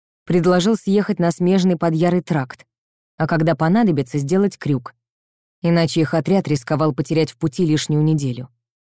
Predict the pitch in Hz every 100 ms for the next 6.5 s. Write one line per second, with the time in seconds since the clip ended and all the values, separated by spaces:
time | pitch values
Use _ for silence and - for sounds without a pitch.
0 | _ _ _ _ 175 185 208 208 240 185
1 | 180 190 185 196 185 190 196 190 147 123
2 | 127 _ _ _ 170 208 202 151 156 165
3 | 143 - 156 - 123 127 - _ _ _
4 | _ _ _ _ _ 175 190 190 170 165
5 | 170 165 165 151 156 170 156 151 - 147
6 | 151 - 135 123